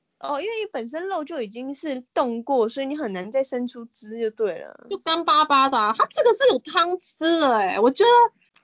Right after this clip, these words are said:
Speaker 2: 就很惊艳。而，而且我今天整个就是精神超好，因为我觉得，哇，我好久没有吃到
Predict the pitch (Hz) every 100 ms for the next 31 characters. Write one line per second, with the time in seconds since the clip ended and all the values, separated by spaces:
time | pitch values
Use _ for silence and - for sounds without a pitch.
0 | _ - 508 - 294 247 214 196 - 262
1 | 247 254 262 226 247 - 349 415 - 427
2 | 254 220 220 - 349 370 370 330 311 240
3 | 208 196 277 277 277 254 - 302 285 277
4 | 202 208 226 220 185 269 427 277 247 233
5 | 220 - _ _ _ - 427 392 349 330
6 | 370 392 466 392 381